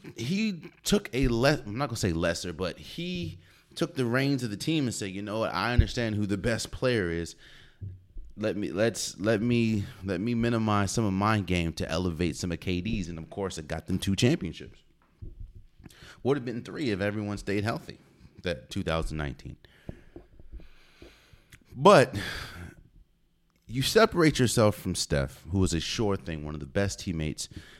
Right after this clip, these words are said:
at least on record, that we've seen. And then you go to Kyrie Irving, who has a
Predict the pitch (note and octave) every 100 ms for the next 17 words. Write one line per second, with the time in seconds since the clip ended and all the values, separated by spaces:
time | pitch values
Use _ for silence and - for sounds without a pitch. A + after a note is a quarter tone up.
0 | - - D#2+ F2+ F2 - - - D#2+ E2
1 | D#2+ E2 D2 C#2 - D#2 - E2 C2+ B1+
2 | _ _ _ _ _ _ _ _ - -
3 | G2 G2 F#2+ G#2+ G2+ - F2+ E2+ D#2 C#2
4 | C#2+ D#2 - G#2 F#2 E2+ F2+ E2+ - D2
5 | C2 C2